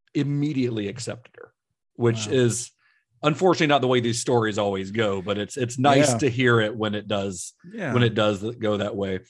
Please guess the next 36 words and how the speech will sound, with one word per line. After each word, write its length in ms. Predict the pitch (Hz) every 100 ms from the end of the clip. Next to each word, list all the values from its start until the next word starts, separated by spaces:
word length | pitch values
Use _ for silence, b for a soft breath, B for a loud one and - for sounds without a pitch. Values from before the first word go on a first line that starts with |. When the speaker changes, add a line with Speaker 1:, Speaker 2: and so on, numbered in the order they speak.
| _
Speaker 2:
Kinda 160 | 147 139
sweet. 200 | - 156
Speaker 1:
And, 220 | 101 - _ _ _ _ _ _ -
and 80 | 170
a 40 | 170
couple 220 | 202 190
days 200 | 170 127
later, 420 | 127 135 151 160 120
they're 100 | 127
still 220 | - 139
in 80 | 131
Australia. 400 | 120 120 110 120
The 60 |
Wachowski 440 | 113 - 117 117 120
family, 320 | 110 107 120
all, 160 | 107 113
they 140 | 104
all 120 | 110
go 180 | 113 107
out 80 | 117
to 60 | 98
dinner 280 | 101 113 123
in 80 |
Sydney. 440 | 98 107 95 123 127 B B B 113
Uh, 220 | 101 104 -
Larry 360 | 110 113 117 110
is 100 | 101
now 220 | 104 110
identifying 580 | 104 104 107 110 104 104
as 260 | 107 107 120
Lana, 320 | 104 98 120
dressed 320 | 120 110 -
in 80 | 110
women's 260 | 107 110 -
clothing, 560 | - 104 104 131 151 -
and 420 | 110 107 107